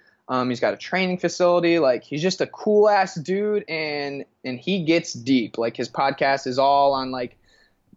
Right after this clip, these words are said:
deep conversations around consciousness and psychedelics and spirituality. And that's all the shit that I love right now.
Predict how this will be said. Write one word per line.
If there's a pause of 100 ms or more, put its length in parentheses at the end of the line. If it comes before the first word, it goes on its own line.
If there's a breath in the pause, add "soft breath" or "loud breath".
deep
conversations
around
consciousness
and
psychedelics
and
spirituality. (200 soft breath)
And
that's
all
the
shit
that
I
love
right
now.